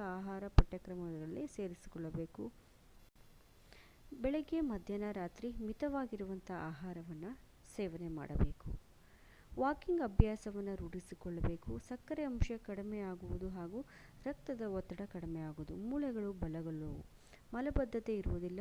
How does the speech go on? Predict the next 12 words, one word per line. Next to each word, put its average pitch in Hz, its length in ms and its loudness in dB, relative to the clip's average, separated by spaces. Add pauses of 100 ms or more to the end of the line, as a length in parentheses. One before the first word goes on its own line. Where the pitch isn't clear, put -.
ಹೃದಯಾಘಾತ 226 580 -2
ಸಮಸ್ಯೆ 185 480 -8
ಬರುವುದಿಲ್ಲ, 170 480 -4 (420)
ಒಳ್ಳೆಯ 294 440 2
ನಿದ್ರೆ 196 320 -2
ಬರುತ್ತೆ. 180 480 0 (360)
ದಿನಕ್ಕೆ 254 360 -2
ಮೂರರಿಂದ 226 540 -2 (100)
ಐದು 185 240 -2
ಕಿಲೋಮೀಟರ್ 170 580 -4
ನಡಿಗೆ 156 300 -6
ನಡೆಯಬೇಕು. 202 580 0